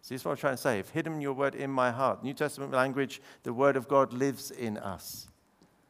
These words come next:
So I know we have the imagery of taking up the sword, uh, but to go a step further, it's not just about having something with you, but something in you, living the word of God.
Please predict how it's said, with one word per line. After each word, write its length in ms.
So 180
I 20
know 180
we 120
have 160
the 140
imagery 340
of 140
taking 520
up 320
the 80
sword, 560
uh, 180
but 260
to 100
go 180
a 60
step 280
further, 380
it's 160
not 160
just 180
about 380
having 320
something 460
with 240
you, 100
but 180
something 520
in 240
you, 260
living 680
the 160
word 220
of 100
God. 320